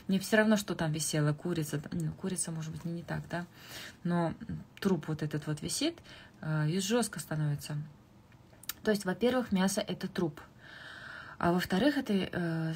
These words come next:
собой олицетворяет энергию насилия. Потому что специальные люди выращивают животных для специальных целей. И они проходят определенный конвейер. И, в принципе, у животных они же не такие, как бы, глупые, как могло бы показаться, да?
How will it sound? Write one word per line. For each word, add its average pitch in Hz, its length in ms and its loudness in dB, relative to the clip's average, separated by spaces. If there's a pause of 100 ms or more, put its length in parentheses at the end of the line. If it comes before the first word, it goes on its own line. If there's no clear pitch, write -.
собой 214 380 2
олицетворяет 208 540 2
энергию 185 420 2
насилия. 165 640 0 (840)
Потому 185 340 0
что 170 360 2 (1300)
специальные 196 580 4
люди 202 460 2 (420)
выращивают 196 640 4 (120)
животных 190 760 -2
для 208 240 6
специальных 185 580 -2
целей. 165 440 2 (460)
И 180 240 2
они 202 300 4
проходят 202 460 0
определенный 180 500 0
конвейер. 160 580 0
И, 185 80 -6
в - 60 -12
принципе, 202 560 0
у 185 120 -6
животных 196 540 0
они 175 180 -2
же 170 140 -4
не 180 220 0
такие, 220 720 0
как - 180 -6
бы, 165 100 -4
глупые, 196 360 2
как 156 160 -8
могло 170 280 -2
бы 160 100 -4
показаться, 175 540 -2
да? 220 220 4